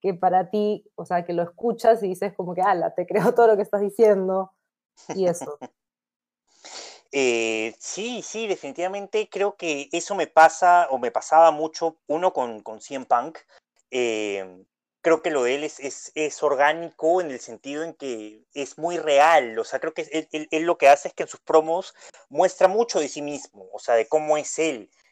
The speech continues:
Speaker 2: eh, de cómo la gente siempre dice que es, de su estilo de vida, de, de, de su percepción del, del, del negocio, ¿no? Entonces creo, eh, que eso hace que definitivamente tú le creas siempre, eh, todo lo que dice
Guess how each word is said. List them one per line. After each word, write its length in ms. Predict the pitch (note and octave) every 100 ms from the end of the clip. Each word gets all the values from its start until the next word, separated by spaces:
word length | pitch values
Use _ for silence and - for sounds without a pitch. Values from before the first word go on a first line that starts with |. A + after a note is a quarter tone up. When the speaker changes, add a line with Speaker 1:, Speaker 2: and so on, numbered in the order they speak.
| -
Speaker 2:
eh, 280 | B2 A#2 A2+
de 140 | A2+
cómo 340 | D3+ D3 D3+
la 120 | D3+ C#3
gente 320 | D3+ D#3 D#3
siempre 260 | E3 D3+ D3
dice 220 | C#3+ D#3
que 320 | A2+ A#2+ D3
es, 200 | C#3 -
de 180 | B2 B2
su 140 | -
estilo 320 | A#2 - D3 C#3+
de 100 | A2+
vida, 560 | D3+ F3 C#3+ C3 C3
de, 180 | A#2+ A2+
de, 220 | G#2 G2+
de 180 | G2 G2
su 200 | - G2+
percepción 640 | - G2+ - - D3 D3
del, 380 | C#3+ C3+ G#2+ G2 _ - _ _
del, 560 | - A2 G#2+ G2+ G2 G2+
del 320 | A2 G2+ G2+
negocio, 680 | G#2 G#2 E3+ F#3+ - B2
¿no? 240 | A2+ A#2 F3 - _ _
Entonces 420 | B2+ B2+ E3+ E3+
creo, 340 | - F3 F3 -
eh, 160 | D#3 D#3+
que 100 | -
eso 260 | D#3+ E3+ E3+
hace 260 | D#3+ F#3+
que 200 | F#3 C#3+
definitivamente 760 | A2+ A2+ A2 B2 A2+ D#3 E3+ E3+
tú 220 | - D#3 -
le 140 | C#3
creas 260 | - D3+ D3
siempre, 600 | - E3 D#3 D#3 E3+ F3
eh, 120 | B2+ -
todo 380 | D#3 D3+ D3+ D#3
lo 160 | D3+ -
que 120 | G#2+
dice 440 | B2+ B2+ - F#2